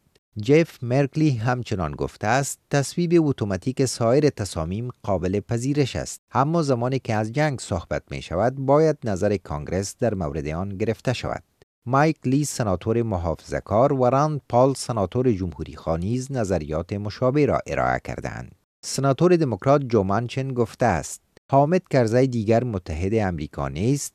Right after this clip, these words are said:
وی با اشاره به خسارات مالی و جانی امریکا در افغانستان گفت: "اگر کدام بخش از جهان به زور پول و قوای نظامی می‌توانست تبدیل شود، ما این کار را کردیم." در این قطعنامه گفته شده است:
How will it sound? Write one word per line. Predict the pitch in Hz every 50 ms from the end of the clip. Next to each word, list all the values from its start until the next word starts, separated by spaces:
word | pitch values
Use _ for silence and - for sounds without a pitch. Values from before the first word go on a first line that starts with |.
| - 147 147
وی | 147 165 175 165
با | 151 147 139 131
اشاره | 120 - - 117 113 123 127
به | 135 120
خسارات | - 123 101 - - 101 107 120 123 -
مالی | 123 117 107 98 107 139 156
و | 147 135 107
جانی | 92 101 87 87 90 90 85 82 78
امریکا | 76 78 80 76 - - 78 73
در | 71 71 69
افغانستان | 65 - - 64 67 65 58 - - - - - -
گفت: | - 104 127 143 143 - - _ _ _ _ -
"اگر | 160 175 175 180 170 -
کدام | - 143 139 127 120 113
بخش | 127 131 - - -
از | 143 139 127 104 82
جهان | 90 87 87 107 120 135 131
به | 120 101
زور | 85 90 85 76 71 - -
پول | - 131 156 160
و | 156 165 156 - -
قوای | - 135 127 120 113 98
نظامی | 92 87 73 80 76 76 80 80 78
می‌توانست | 78 95 101 92 - 80 76 76 73 71 73 - -
تبدیل | - - - _ - 95 101 107
شود، | - 131 135 139 143 135 _ -
ما | 117 110 110 113
این | 117 117 107 -
کار | - - 123 123 117
را | 120 127 123 -
کردیم." | - 147 131 101 78 73 67 - - - _ _ _ _ - - 113
در | 135 135
این | 160 180 180 160 - -
قطعنامه | 120 110 - 92 82 76 76 80 101 117 131
گفته | 139 135 143 - - - 160
شده | - - 107 67 58
است: | 50 50 - - - -